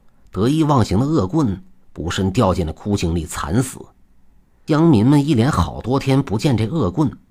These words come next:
茶余饭后聊天时，大家都说，大概是官府将恶棍永远地关起来了吧。还有的说，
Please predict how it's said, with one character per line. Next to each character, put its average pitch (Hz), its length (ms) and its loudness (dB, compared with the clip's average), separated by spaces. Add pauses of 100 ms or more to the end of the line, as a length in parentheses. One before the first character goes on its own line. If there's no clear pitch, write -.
(560)
茶 90 240 0
余 104 160 2
饭 92 220 0
后 95 160 -4
聊 87 180 -2
天 110 240 0
时， 62 320 -10 (180)
大 80 140 -8
家 82 100 -6
都 92 200 -2
说， 101 280 -4 (720)
大 85 200 0
概 87 160 -2
是 82 140 -8
官 117 280 0
府 - 220 -8
将 104 160 -2
恶 123 240 0
棍 85 340 -4 (220)
永 90 220 -4
远 110 120 -2
地 - 80 -12
关 123 300 4
起 95 140 0
来 64 100 -10
了 64 80 -12
吧。 - 180 -16 (1120)
还 - 240 -2
有 113 180 2
的 - 80 -10
说， 71 320 -10